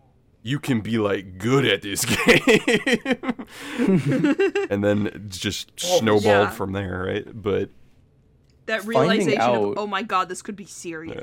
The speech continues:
Speaker 2: That's a
Speaker 4: Yeah,
Speaker 2: nuanced
Speaker 4: finding out that you
Speaker 2: Pokemon.
Speaker 4: can get good at stuff is such a rabbit hole and pipeline into becoming good at it. Just finding out that it's possible. Like, when I
Speaker 3: Yeah.
Speaker 4: was in high school, I was like,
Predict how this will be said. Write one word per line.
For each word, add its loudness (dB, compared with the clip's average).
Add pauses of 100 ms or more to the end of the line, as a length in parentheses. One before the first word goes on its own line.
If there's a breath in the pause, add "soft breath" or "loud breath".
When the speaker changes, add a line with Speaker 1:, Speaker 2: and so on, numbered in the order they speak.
Speaker 2:
That's -8
a -2
Speaker 4:
Yeah, 4
Speaker 2:
nuanced -4
Speaker 4:
finding 4
out 2
that -2
you 0
Speaker 2:
Pokemon. -10
Speaker 4:
can -4
get -6
good -2
at -6
stuff -4
is -8
such -8
a -2
rabbit -4
hole -6
and -10
pipeline -8
into -10
becoming -10
good -8
at -8
it. -10
Just -10
finding 2
out 2
that 0
it's -8
possible. -4 (340 soft breath)
Like, 0 (180 soft breath)
when 0
I 8
Speaker 3:
Yeah. 6
Speaker 4:
was 2
in 2
high 2
school, 0
I 4
was 0
like, -6